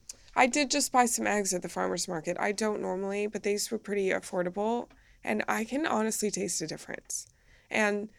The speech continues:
I was in Joshua Tree this summer, and, I mean, this winter, and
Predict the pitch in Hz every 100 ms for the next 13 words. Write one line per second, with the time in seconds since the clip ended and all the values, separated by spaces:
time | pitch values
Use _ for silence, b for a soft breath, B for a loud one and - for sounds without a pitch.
0 | b b - 226 240 247 240 214 208 -
1 | 226 233 233 226 - 226 226 226 226 202
2 | 196 - 214 208 196 208 208 220 220 214
3 | 196 185